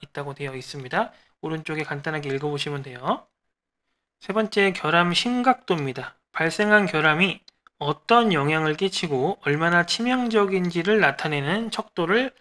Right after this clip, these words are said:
결함 심각도라고 한대요. 정확성과 신뢰성 확보를 위해서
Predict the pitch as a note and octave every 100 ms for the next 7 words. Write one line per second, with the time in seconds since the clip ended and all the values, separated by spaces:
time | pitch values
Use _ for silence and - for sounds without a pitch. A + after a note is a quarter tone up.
0 | _ _ - D3+ D3 - F#3+ F#3 F#3 -
1 | D3+ C3+ C3+ F#3 D3+ A2+ _ _ _ _
2 | _ - - D#3+ G3+ G3+ - F#3 F3 F3+
3 | F3+ - G#3+ A3 G#3+ - F3+ F#3 F#3 F#3+
4 | F#3 D#3 C3+ C3+ G3 D#3+